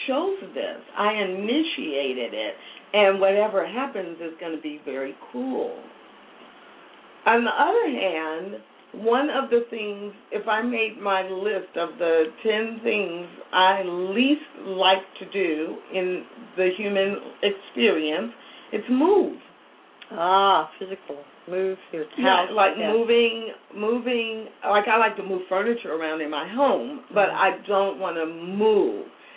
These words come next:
Speaker 1: It's like, oh, I have to pack up books, and I have to be organized, and I have to, like, I have to plan it out so that I won't be a completely crazy person l-, when I leave place
Speaker 2: Mm-hmm.
Speaker 1: A or when I arrive in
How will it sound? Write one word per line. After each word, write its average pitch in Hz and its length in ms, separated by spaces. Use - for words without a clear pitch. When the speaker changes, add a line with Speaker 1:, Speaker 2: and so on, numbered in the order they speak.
Speaker 1:
It's - 200
like, 170 320
oh, 208 420
I 160 100
have 160 120
to 160 80
pack 143 380
up 139 240
books, 143 340
and 160 120
I 156 60
have 175 160
to 170 120
be 160 240
organized, 147 840
and 160 160
I 156 100
have 170 220
to, 165 160
like, 190 220
I 185 100
have 190 140
to 147 100
plan 220 560
it - 220
out 175 500
so - 240
that 160 320
I 165 80
won't 170 240
be 170 120
a 156 100
completely 180 580
crazy 180 380
person 160 540
l-, 160 220
when 170 200
I 156 120
leave 202 440
place 180 340
Speaker 2:
Mm-hmm. 190 100
Speaker 1:
A 160 360
or 165 160
when 160 200
I 147 260
arrive 156 460
in 151 180